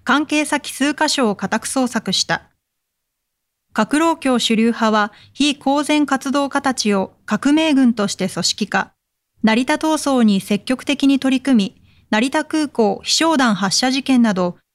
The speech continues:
過去のテロやゲリラ事件に関与したとされる。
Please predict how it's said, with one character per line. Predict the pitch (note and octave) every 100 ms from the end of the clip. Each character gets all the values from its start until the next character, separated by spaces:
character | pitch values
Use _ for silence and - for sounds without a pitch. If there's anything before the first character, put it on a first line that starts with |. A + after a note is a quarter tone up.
| _
過 | - D4+
去 | D#4+
の | C#4+ A3+
テ | B3+
ロ | B3+
や | G#3+ F#3 -
ゲ | -
リ | G#3+
ラ | C4 C#4+
事 | D4
件 | D4 B3
に | A3
関 | - A3 C#4
与 | A#3
し | -
た | G#3
と | G3
さ | - F3
れ | E3+
る。 | E3+